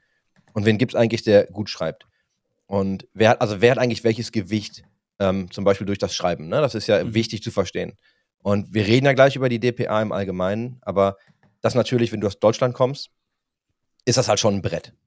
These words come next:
Speaker 1: Also du hast natürlich die D P A auf dem Schirm und wenn du ein E-Sports, ja, News-Outlet baust, weißt du natürlich, ah, ne, was, was die D P A ist, was sie irgendwie so machen und du kriegst natürlich schon mit, welche Leute da eigentlich dann sich um die Bereiche kümmern.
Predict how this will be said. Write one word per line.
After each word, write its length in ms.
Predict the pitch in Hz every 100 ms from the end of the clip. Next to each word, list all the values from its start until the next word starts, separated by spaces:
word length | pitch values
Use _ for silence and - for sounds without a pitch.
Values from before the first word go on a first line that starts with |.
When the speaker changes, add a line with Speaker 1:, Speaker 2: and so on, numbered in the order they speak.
| _ _ _ -
Speaker 1:
Also 220 | 104 104
du 100 | 101
hast 160 | 113
natürlich 400 | 127 110 123 120
die 80 | 113
D 140 | 98 104
P 120 | 110
A 40 |
auf 140 | 92 98
dem 100 | 95
Schirm 360 | - 113 139 - _ _ _
und 180 | _ 101
wenn 180 | 101 110
du 160 | 113 113
ein 380 | 98 98 95 -
E-Sports, 760 | 117 127 - 107 101 98 - - _ _ -
ja, 240 | 92 95
News-Outlet 680 | 95 120 143 120 123 123 120
baust, 440 | 113 117 135 - _ _
weißt 280 | 101 113
du 40 | 120
natürlich, 420 | 104 120 110 - -
ah, 280 | 104 120
ne, 200 | 80 107
was, 280 | 98 104 -
was 200 | 95 104
die 100 | 110
D 100 | 101
P 120 | 101
A 120 | 101 90
ist, 220 | 113 -
was 140 | 90
sie 100 | 104
irgendwie 180 | 104 101
so 120 | 95
machen 380 | 92 104 131 127 - _ _ _ _
und 160 | 113 107
du 60 |
kriegst 180 | 107 127
natürlich 320 | 120 120 107
schon 240 | - 117 104
mit, 220 | 107 -
welche 180 | 101 107
Leute 300 | 98 104 -
da 100 | 92
eigentlich 320 | 95 92 92
dann 240 | 92 92
sich 240 | 85 92 -
um 100 | 101
die 100 | 95
Bereiche 280 | 85 95 98
kümmern. 360 | 95 82 62